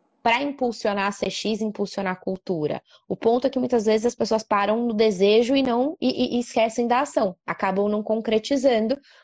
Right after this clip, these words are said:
e aí você fica só no aspecto, no âmbito da gourmetização, o que é muito legal, porém você acaba, é, flodando o mercado, né, de, de, de profissionais que tem no currículo ali a nomenclatura, mas que não sabem fazer.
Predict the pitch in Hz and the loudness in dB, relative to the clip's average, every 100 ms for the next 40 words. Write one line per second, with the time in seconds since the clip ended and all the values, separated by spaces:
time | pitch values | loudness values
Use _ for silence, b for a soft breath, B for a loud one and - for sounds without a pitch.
0 | b 311 294 220 220 247 240 247 247 240 | b 0 2 2 0 0 0 0 0 0
1 | 262 - 226 214 247 247 220 214 208 202 | -2 0 0 0 0 2 2 0 0 2
2 | 196 208 220 233 269 294 330 208 190 185 | 2 0 0 0 2 2 0 0 -2 0
3 | 214 240 196 240 - B B B B B | 0 2 2 0 -6 B B B B B
4 | _ _ 320 320 294 240 262 285 247 247 | _ _ 2 4 4 2 -2 -2 -2 0
5 | 226 240 240 _ _ _ _ _ _ _ | 2 2 0 _ _ _ _ _ _ _
6 | - 196 180 160 - - - 254 277 220 | 2 4 4 2 -2 -6 2 4 4 4
7 | 240 294 220 170 - - 208 208 208 220 | 4 4 2 0 -2 -4 0 0 0 -2
8 | 190 196 196 269 285 _ _ 190 196 226 | 0 -2 0 -2 -4 _ _ -4 -2 -2
9 | 175 196 185 175 165 190 180 165 - 233 | -2 -2 -2 -4 -4 -4 -4 -6 0 2
10 | 226 - 233 196 185 208 - 226 302 294 | 2 0 0 0 -4 -4 -4 -2 -2 0
11 | 262 220 208 208 196 196 180 165 185 190 | 2 2 0 0 2 2 0 -4 -2 0
12 | 190 190 196 196 208 220 269 285 285 320 | -2 -2 -2 -2 0 2 2 0 0 -2
13 | 339 277 254 269 370 339 262 | -2 0 0 0 0 2 2